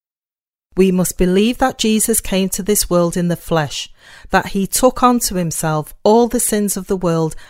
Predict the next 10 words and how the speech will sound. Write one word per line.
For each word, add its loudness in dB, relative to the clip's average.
at -4
the -2
Jordan 2
with 0
his -4
baptism, -2
and 4
was 2
judged 2
for -4